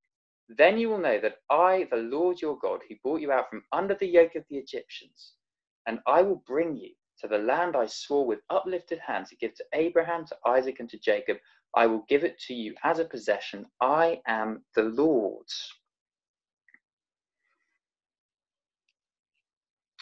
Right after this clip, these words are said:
I am the Lord. Remember, it's, it's, it's, it's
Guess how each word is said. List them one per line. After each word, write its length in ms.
I 160
am 180
the 80
Lord. 540
Remember, 460
it's, 200
it's, 220
it's, 320
it's 260